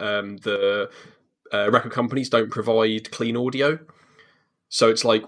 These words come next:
they don't have the, they don't have the, the, the separated audio track to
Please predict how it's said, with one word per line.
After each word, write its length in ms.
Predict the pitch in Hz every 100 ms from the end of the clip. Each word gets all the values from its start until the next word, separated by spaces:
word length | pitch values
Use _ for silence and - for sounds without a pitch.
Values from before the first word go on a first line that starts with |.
| -
they 160 | 127 127
don't 180 | 127 120
have 180 | 120 -
the, 140 | 123 -
they 80 | 127
don't 160 | 120
have 240 | 127 120 113
the, 140 | 110
the, 340 | 110 107 101 -
the 60 |
separated 500 | - 123 - 107 107
audio 380 | 120 117 101 95
track 420 | - - - - -
to 240 | - -